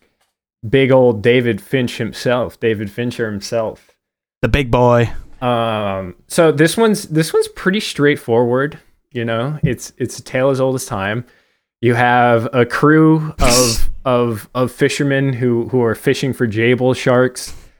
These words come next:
Speaker 1: And
Speaker 3: Of course.
Speaker 1: and I, I also
Speaker 3: We've all done it. We've all done it.
Speaker 1: <laughs> I also love, the beginning of this one starts and it says, like,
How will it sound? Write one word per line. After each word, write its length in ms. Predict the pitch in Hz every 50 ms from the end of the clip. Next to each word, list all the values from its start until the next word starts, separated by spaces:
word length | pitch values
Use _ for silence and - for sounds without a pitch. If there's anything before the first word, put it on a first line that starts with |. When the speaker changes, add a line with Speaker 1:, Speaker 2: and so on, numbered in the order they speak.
| _ _ _ _ _ _
Speaker 1:
And 340 | 113 110 110 110 113 110 113
Speaker 3:
Of 140 | - - 101
course. 380 | - 113 104 117 117 - - 160
Speaker 1:
and 200 | 170 175 165 -
I, 420 | 135 156 196 202 - - 185 208
I 20 | 233
also 160 | 254 247 165
Speaker 3:
We've 60 | 165 285
all 200 | 277 170 160 -
done 200 | 127 120 113 -
it. 320 | 123 147 - - 170 - -
We've 200 | - 180 175 143 -
all 300 | 170 175 185 196 190 190
done 280 | 156 160 147 120 110
it. 280 | - - - - 180 -
Speaker 1:
<laughs> 0 |
I 120 | 156 156 180
also 500 | 208 233 240 233 226 320 311 277 262 226
love, 320 | 180 147 147 147 151 - - - - - -
the 100 | 165 170
beginning 460 | 185 196 165 160 165 180 208 220 233
of 100 | 233 208
this 260 | 233 226 226 226 -
one 180 | 233 226 214 190
starts 720 | - - - - - - - 120 113 120 120 117 - -
and 180 | - 139 123
it 100 | 120 113
says, 640 | - - - 135 120 117 113 110 107 104 - - - _ _ _ _ _ _ _ _ _
like, 420 | 135 143 143 131 123 - - -